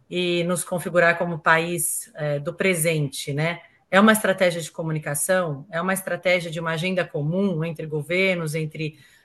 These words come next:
é, sociedade civil e, e empresas? Como é que vocês enxergam aí que a gente vai conseguir? Como você vê isso, Roberto? Como é que a gente vai conseguir colocar isso na mesa e realmente,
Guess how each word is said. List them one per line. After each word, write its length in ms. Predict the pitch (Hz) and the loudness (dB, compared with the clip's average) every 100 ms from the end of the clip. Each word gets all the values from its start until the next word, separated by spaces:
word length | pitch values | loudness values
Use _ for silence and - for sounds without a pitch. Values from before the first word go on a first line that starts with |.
| _ | _
é, 200 | 151 151 | -2 -2
sociedade 520 | 151 170 170 165 160 | -2 -6 -2 0 -2
civil 520 | - 147 156 208 202 175 | -4 -8 -2 2 2 0
e, 240 | 165 147 _ _ _ | -4 -8 _ _ _
e 100 | 165 | -8
empresas? 760 | 170 156 175 202 196 151 139 - | -6 -2 2 4 4 0 -4 -8
Como 180 | - 185 | -8 -6
é 60 | |
que 80 | 196 | -4
vocês 360 | 202 202 190 175 | -4 -2 -2 -2
enxergam 640 | 185 - 180 175 165 160 | -4 -2 2 2 2 -2
aí 140 | 160 | -2
que 60 | 160 | -4
a 40 | |
gente 140 | 175 160 | -6 -2
vai 120 | 175 | -4
conseguir? 680 | 175 175 - 160 185 202 - _ _ _ _ _ _ | -4 -8 -8 -4 0 0 -2 _ _ _ _ _ _
Como 140 | 180 | -4
você 120 | 156 208 | 0 4
vê 180 | 202 | 6
isso, 220 | 196 190 170 | 4 2 0
Roberto? 400 | 170 175 170 - | 4 4 4 0
Como 120 | 175 | -2
é 40 | |
que 80 | 202 | -2
a 20 | |
gente 100 | 190 | -2
vai 80 | 202 | -2
conseguir 320 | 190 180 180 | -4 -6 -8
colocar 400 | 165 175 160 175 | -4 -2 0 0
isso 180 | 165 180 | 0 -2
na 140 | 165 | -2
mesa 420 | 156 165 185 185 180 | 0 0 0 -2 -4
e 100 | 165 | -2
realmente, 680 | 180 180 180 185 - 175 | -2 0 -2 -4 -6 -8